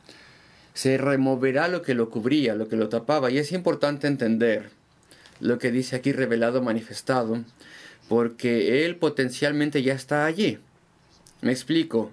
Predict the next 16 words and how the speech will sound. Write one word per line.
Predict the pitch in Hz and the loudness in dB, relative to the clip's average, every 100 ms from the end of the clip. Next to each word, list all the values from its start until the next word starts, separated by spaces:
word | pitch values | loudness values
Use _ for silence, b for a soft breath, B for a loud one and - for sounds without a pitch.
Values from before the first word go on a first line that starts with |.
| - | -4
él | 135 165 | 0 0
está | 170 147 | 0 -2
siendo | 170 170 | 0 0
desarrollado | 135 131 113 113 135 147 117 123 123 - | 0 0 0 2 2 2 2 0 -2 -2
en | 110 | 0
todo | 123 123 | 2 2
momento. | 117 131 135 127 123 - b b b b b b b _ _ _ - _ _ _ _ - | 2 0 -2 -4 -8 -12 b b b b b b b _ _ _ -20 _ _ _ _ -8
Como | 120 127 | 0 2
el | 123 | 2
apóstol | 120 135 135 156 | 0 -2 0 -2
Juan | 147 139 131 | 0 -2 0
dice | 127 139 143 | -2 -2 -2
en | 117 | 0
Primera | 117 120 127 131 | 0 2 2 2
de | 127 | -2
Juan, | - 147 143 113 | 0 0 2 0